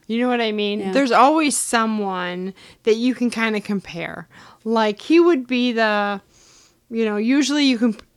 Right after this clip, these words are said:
Speaker 1: the Four Horsemen series.
Speaker 2: Mm-hmm.
Speaker 1: Oh, this person is very much like West, or this one is very much like the Drake. And that,
Speaker 2: Yeah.
Speaker 1: no, there's, they're so, like,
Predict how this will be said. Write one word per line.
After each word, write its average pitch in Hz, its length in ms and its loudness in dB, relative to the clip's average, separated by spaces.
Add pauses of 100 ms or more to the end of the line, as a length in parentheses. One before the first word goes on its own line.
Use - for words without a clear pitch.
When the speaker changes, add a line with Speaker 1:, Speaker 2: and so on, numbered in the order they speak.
(520)
Speaker 1:
the 240 220 6
Four 254 300 2
Horsemen 214 400 -2
series. - 540 -10 (200)
Speaker 2:
Mm-hmm. 208 240 -4
Speaker 1:
Oh, 233 220 4
this 240 240 0
person 240 340 0
is 190 300 -6 (100)
very 214 300 4
much 202 280 -2
like 180 160 -6
West, - 600 -4 (240)
or 202 180 0
this 240 280 -2
one 262 160 0
is 202 180 -4
very 220 220 -2
much 208 280 -4
like 190 160 -6
the 180 120 -8
Drake. 180 380 -6
And 180 160 -6
that, - 80 -12 (300)
Speaker 2:
Yeah. 214 220 0
Speaker 1:
no, 240 400 2 (120)
there's, 220 320 -2 (220)
they're 240 220 0
so, 240 680 4
like, 185 680 -2